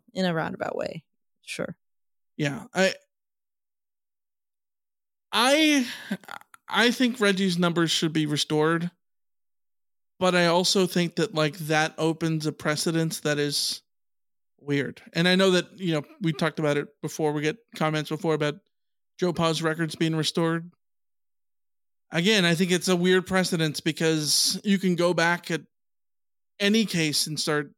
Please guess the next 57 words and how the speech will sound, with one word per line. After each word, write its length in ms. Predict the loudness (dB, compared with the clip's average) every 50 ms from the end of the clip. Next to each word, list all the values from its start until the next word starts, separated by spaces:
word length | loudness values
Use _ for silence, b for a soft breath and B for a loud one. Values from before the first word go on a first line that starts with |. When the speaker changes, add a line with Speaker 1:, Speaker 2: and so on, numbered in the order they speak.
| _ _ _
Speaker 2:
you 160 | -6 -4 -4
know. 240 | -4 -4 -6 -10 -16 _ _ _ _ _ _ _ _ _ _ _ _ _ _ _ _ _ _ _ _ _ _ _ _ _ _ _ _ _ -4
But 160 | -2 0 2
then 120 | 2 2
again, 200 | 2 2 2 2
this 180 | 2 2 2 2
is 140 | 0 0 0
the, 100 | 0 0
also 200 | 0 0 0 0
the 120 | 0 2
argument 360 | 2 2 0 0 -2 -4 -4
for 120 | -2 0 0
why 140 | 2 4 4
you 160 | 4 4 4
never 240 | 4 2 0 0 -4
strip 240 | -6 -6 -6 -4 -2
Speaker 1:
The, 100 | -2 -2
Speaker 2:
records. 220 | -2 0 -2 0 0 0
Speaker 1:
the 80 | 2
record 360 | 2 0 -2 -2 -2 -4 -2 -4
stripping 520 | -6 -8 -6 -6 -4 -2 -2 -2 0 0
is 160 | -2 -2 -2
stupid 360 | -4 -4 -4 -4 -2 -2 -2
in 100 | 0 0
the 60 | 0 0
fir-, 60 | 0
Speaker 2:
Yes. 140 | 0 0 0
Speaker 1:
yeah, 220 | 0 0 0 0
it's 180 | -2 -2 -2 -4
a 80 | -4
whole, 200 | -2 -2 -4 -2
I 40 | 0
Speaker 2:
So, 280 | 0 2 2 2 0 0
Speaker 1:
don't 100 | -2 -4
<laughs> 180 | -8 -8 -2 0
Speaker 2:
whatever. 440 | 0 0 0 -2 -4 -8 -16 -20 _ _ _ _ _ _
Speaker 1:
Yeah. 100 | -20 -20 -20 _ _ _ _ _ _ _ _ _ _ _ _ _ _ _
Speaker 2:
Yeah. 160 | -8 -6 -6 -8 -8 _
Uh, 380 | 0 2 2 4 4 2 2 0 0
S 180 | 0 0 0
J 160 | 0 0 0 0
says 340 | 0 0 0 2 0 0 0
Nissan 360 | 2 0 2 2 0 0 0
should 220 | -2 -2 -4 -2
just 180 | -2 -2 -2 0
have 260 | 0 0 -2 -2 -2
Reggie 320 | 0 0 0 0 -2 -4 -4
show 300 | -4 -2 0 0 2 2
up 140 | 0 0 -2
at 80 | -2
the 80 | -2 -2
Heisman 420 | 0 0 0 -2 -2 -2 -2 -2
house. 280 | -2 -4 -6 -8 -12 -16 _ _ _ _ _ _ _
That 200 | -2 -2 0 0
would 160 | -2 0 2
be 140 | 2 0 0
awesome. 680 | 0 0 0 2 2 2 0 0 -2 -2 -2 -2 -4